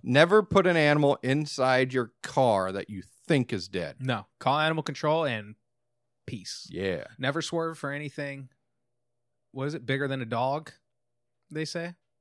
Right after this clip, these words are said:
Speaker 1: Sure. Yeah.
Speaker 2: 'Cause, like, usually, like, deer, you swerve to get around 'em, you end up hitting 'em anyway 'cause they jump also.
Speaker 1: Slam on those brakes.
Speaker 2: Don't slam on the brakes. You just gotta drive through 'em.
Speaker 1: Oh, is that it? I thought you were supposed to slam on your brakes.
Speaker 2: No, I'm, I,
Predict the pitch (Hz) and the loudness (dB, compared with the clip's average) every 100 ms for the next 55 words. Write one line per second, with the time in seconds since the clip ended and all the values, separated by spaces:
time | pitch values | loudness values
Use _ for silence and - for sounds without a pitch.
0 | _ _ - 269 - _ - 190 - _ | _ _ -6 -6 -6 _ -10 -10 -12 _
1 | _ _ - 147 135 131 151 143 135 117 | _ _ -4 -2 -2 -2 -4 -4 -4 -6
2 | 113 113 143 160 139 123 123 - 139 - | -10 -4 0 2 0 -2 -8 -4 -4 -4
3 | 127 127 123 135 131 120 123 113 147 127 | -6 -4 -2 -2 -4 -6 -8 -6 -8 -6
4 | 123 135 110 110 120 113 135 127 131 127 | -6 -4 -6 -8 -8 -2 -2 0 -2 0
5 | 127 131 - 110 110 _ _ - 104 101 | 0 0 -2 -10 -10 _ _ -6 -4 0
6 | 107 110 107 113 123 113 - - - _ | 0 -2 -2 0 2 2 -4 -20 -20 _
7 | 131 165 - 147 127 113 107 104 95 - | -4 -2 -4 -2 -4 -8 -12 -14 -16 -12
8 | 131 127 123 123 107 117 120 120 131 120 | -8 -8 -4 -4 -4 -4 -4 -6 -8 -8
9 | 101 - _ _ 170 190 117 139 165 196 | -8 -18 _ _ 4 4 6 6 4 2
10 | 156 226 208 143 156 127 135 127 107 95 | 0 0 -4 -2 -6 -6 -8 -8 -8 -8
11 | - 67 - 131 117 120 117 120 | -10 -14 -12 -6 -4 -4 -6 -6